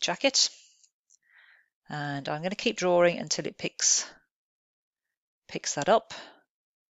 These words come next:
And s-, there we go, it's picked up a bit more there. I'm gonna highlight this part here, a bit of my arm there. Um, that's the collar there as well. I'll draw down there.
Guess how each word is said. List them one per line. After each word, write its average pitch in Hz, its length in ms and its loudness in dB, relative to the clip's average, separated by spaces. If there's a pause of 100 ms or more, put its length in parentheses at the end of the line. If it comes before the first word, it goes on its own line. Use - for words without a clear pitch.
(760)
And 151 240 -14
s-, - 360 -2
there 135 160 -12
we - 120 -16
go, 190 200 2
it's - 220 -4
picked - 300 -10
up 139 160 -12
a 131 60 -14
bit - 180 -10
more 139 200 -8
there. 165 340 4 (200)
I'm 196 60 -14
gonna 135 280 -10
highlight - 460 -8
this - 140 -4
part - 300 -8
here, 202 260 6 (1300)
a 147 60 -20
bit 139 140 -12
of 135 40 -12
my 139 180 -4
arm 143 260 -4
there. 139 260 -2 (1300)
Um, 139 480 -10
that's - 160 -6
the - 100 -8
collar 165 480 0
there 151 360 2 (120)
as - 220 -8
well. 175 500 8
I'll 151 200 -16
draw 170 420 -2
down 147 300 -4
there. 170 320 2